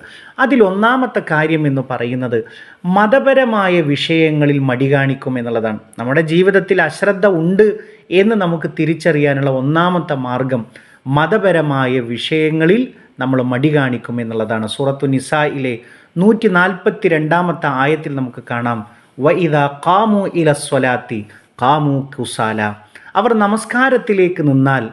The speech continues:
അവർ മടിയന്മാരായിട്ടാണ് നിൽക്കുക. "യുറാഊനന്നാസ്", ജനങ്ങളെ കാണിക്കാൻ വേണ്ടിയിട്ടാണ് അവർ നിൽക്കുന്നത്. രണ്ടാമത്തെ ഒരു സ്വഭാവം എന്ന്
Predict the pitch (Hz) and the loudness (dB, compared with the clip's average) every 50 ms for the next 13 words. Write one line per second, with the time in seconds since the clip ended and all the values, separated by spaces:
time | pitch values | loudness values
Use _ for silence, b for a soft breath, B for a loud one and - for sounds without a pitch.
0 | b b b b b b b 131 131 147 147 139 139 139 139 139 143 175 185 220 | b b b b b b b -2 0 0 0 2 2 2 2 2 2 2 2 2
1 | 220 220 220 214 196 175 160 147 139 135 131 127 117 - 131 120 117 117 117 113 | 2 2 0 0 2 2 2 2 0 0 0 -2 -4 -4 -4 -4 -2 -2 -4 -4
2 | 110 107 104 - 123 110 113 110 107 110 110 120 120 117 127 139 160 170 165 131 | -4 -6 -6 -8 -8 -6 -6 -4 -4 -4 -2 0 2 2 4 4 4 2 2 0
3 | 165 165 170 165 160 165 165 175 185 190 175 175 - - B B B B B B | 0 0 0 0 0 0 2 2 2 0 0 -2 -6 -12 B B B B B B
4 | B 131 120 135 147 156 185 196 190 180 170 151 - - 165 165 190 208 202 - | B -4 -2 0 0 0 0 -2 0 0 -2 -2 -2 0 0 2 2 2 0 0
5 | - 170 156 147 139 135 131 123 127 127 120 123 - 120 117 117 113 110 113 110 | -2 -2 -2 0 0 -2 -2 -2 -2 -4 -6 -6 -6 -6 -6 -6 -6 -6 -6 -6
6 | 117 113 107 104 - 120 110 107 107 98 104 - - B B B B B B B | -6 -6 -8 -8 -8 -6 -6 -6 -6 -6 -10 -12 -16 B B B B B B B
7 | B 185 180 190 208 240 254 285 294 302 302 294 254 - - 226 202 170 170 165 | B 0 0 0 2 2 2 4 4 4 2 0 0 2 2 4 4 4 2 0
8 | - - 139 131 139 143 156 160 165 156 151 143 135 135 | -2 -2 -2 0 2 2 2 2 0 0 0 0 0 -2